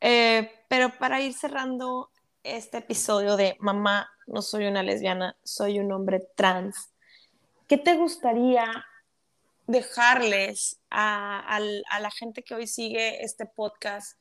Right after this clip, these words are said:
que lo hacemos con mucho amor y con mucho cariño, que se quedaran ellos de mensaje principal? Y con eso me gustaría cerrar este episodio.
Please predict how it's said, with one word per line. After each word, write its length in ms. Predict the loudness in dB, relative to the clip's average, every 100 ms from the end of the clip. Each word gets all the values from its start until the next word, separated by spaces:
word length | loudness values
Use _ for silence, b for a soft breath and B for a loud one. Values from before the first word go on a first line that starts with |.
| _ _ _ _
que 100 | 2
lo 80 | 2
hacemos 320 | 0 -4 -2
con 140 | 0
mucho 220 | 0 -2 -2
amor 220 | -2 0
y 80 | -2
con 140 | -2
mucho 200 | -4 -2
cariño, 480 | 0 2 2 -2 -6 b b b b b b _ _
que 120 | 2
se 160 | 4 4
quedaran 440 | 4 6 4 2
ellos 480 | 0 0 -2 -2 -4
de 160 | -2 -2
mensaje 960 | 0 -2 -2 -4 -4 -4 -2 -2 -6 _ _
principal? 840 | -2 0 0 -4 -6 2 2 2 -4 -8
Y 100 | -2
con 220 | 0 0
eso 180 | -2 -4
me 140 | -2
gustaría 520 | -2 -2 -2 0 0 -4 -10
cerrar 680 | -6 -2 -2 2 2 0 -4 _ _
este 300 | -8 -6 -6
episodio. 600 | -6 -4 -4 -2 -4 -6